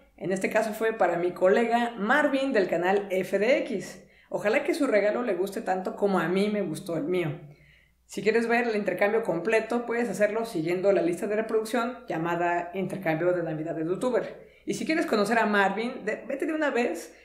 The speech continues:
al enlace que te tiene que aparecer como tarjetita de mi video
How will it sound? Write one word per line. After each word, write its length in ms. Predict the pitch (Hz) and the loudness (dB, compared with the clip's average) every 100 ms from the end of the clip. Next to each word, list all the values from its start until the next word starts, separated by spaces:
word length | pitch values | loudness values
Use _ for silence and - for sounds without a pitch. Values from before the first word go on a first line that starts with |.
| _ | _
al 160 | 165 160 | -4 -2
enlace 480 | 160 185 233 247 240 | 0 0 0 0 0
que 160 | 175 | 0
te 100 | 170 | 0
tiene 220 | 180 202 | 0 0
que 60 | 208 | 0
aparecer 340 | 190 180 196 | 2 0 0
como 200 | 202 180 | 0 0
tarjetita 540 | 151 147 151 202 196 185 | 0 -2 0 0 2 2
de 160 | 160 | 2
mi 160 | 156 156 | 0 -2
video 580 | 170 226 240 254 285 | 0 2 2 0 -6